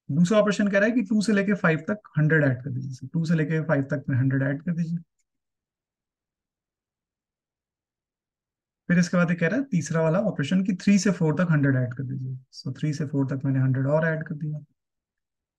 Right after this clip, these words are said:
So अगर आप ध्यान से देखें कि जो number of candies है वन वाले में हंड्रेड हो गई, दूसरे वाले में टू हंड्रेड हो गई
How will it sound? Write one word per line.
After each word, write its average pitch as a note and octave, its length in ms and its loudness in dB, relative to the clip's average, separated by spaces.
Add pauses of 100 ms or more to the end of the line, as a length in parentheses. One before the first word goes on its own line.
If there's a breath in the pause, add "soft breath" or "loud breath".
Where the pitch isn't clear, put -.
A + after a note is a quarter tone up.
(340)
So D3+ 420 -2 (120)
अगर D3 160 0
आप D3 60 2
ध्यान C#3+ 220 2
से C#3 100 -2
देखें E3+ 300 0
कि D#3+ 380 -2 (160)
जो C#3 120 0
number C#3+ 240 2
of D3 100 -2 (100)
candies C#3+ 360 2
है D#3+ 80 0
वन C#3+ 220 -2
वाले C#3+ 200 0
में D3+ 220 -2 (1200)
हंड्रेड C#3 260 2
हो F3 80 4
गई, E3+ 220 2 (880)
दूसरे D3 340 -2
वाले C#3+ 220 2
में C#3 140 0
टू D#3+ 200 0
हंड्रेड E3 260 4
हो D#3+ 80 -2
गई D#3 200 0